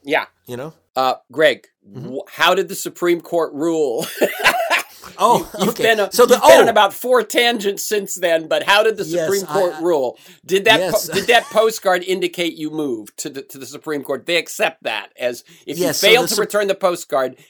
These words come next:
Speaker 1: did that, was the only conclusion you could make that you must have
Speaker 2: They
Speaker 1: moved?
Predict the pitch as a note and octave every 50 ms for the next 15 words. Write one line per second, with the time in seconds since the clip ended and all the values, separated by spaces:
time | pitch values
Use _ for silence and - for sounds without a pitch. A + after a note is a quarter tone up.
0 | _ _ D3+ C#3+ B2 F3+ F3 E3 D#3+ - E3+ D3+ C#3+ - D#3 D3+ - G3 G#3+ A#3+
1 | A#3+ A#3 - - G3 G#3 G3 - G3+ G#3 G3+ F3+ F#3 F3+ F3 F3 E3+ - E3+ E3+
2 | - F3 F3 D#3+ C#3+ B2+ - - _ _ D#3+ D3+ D3+ C#3+ D3 D#3 D#3 D3+ - -
3 | B2 C3 D3 C3+ C3 A#2 G2+ F#2 - _ -